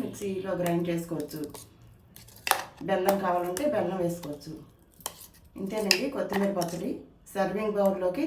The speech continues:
తీసేస్తాను. ఇంకోండి, కొత్తిమీర పచ్చడి అంతా సర్వింగ్ బౌల్లోకి తీసేసాను. చాలా రుచిగా ఉంటుంది కొత్తిమీర పచ్చడి. లంచ్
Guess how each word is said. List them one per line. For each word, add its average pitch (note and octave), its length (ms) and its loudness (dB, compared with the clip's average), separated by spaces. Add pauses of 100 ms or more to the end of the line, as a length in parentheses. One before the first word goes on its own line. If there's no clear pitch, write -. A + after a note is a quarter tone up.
తీసేస్తాను. E3+ 720 -2 (1200)
ఇంకోండి, G3 300 2 (120)
కొత్తిమీర A#3+ 440 2
పచ్చడి G3+ 280 4
అంతా G3+ 140 6 (120)
సర్వింగ్ A#3+ 380 6
బౌల్లోకి A3+ 380 6
తీసేసాను. G3 480 2 (520)
చాలా A3+ 220 10 (100)
రుచిగా B3+ 400 4
ఉంటుంది A#3 320 2 (100)
కొత్తిమీర G#3 420 0
పచ్చడి. F#3 320 2 (500)
లంచ్ G#3+ 240 6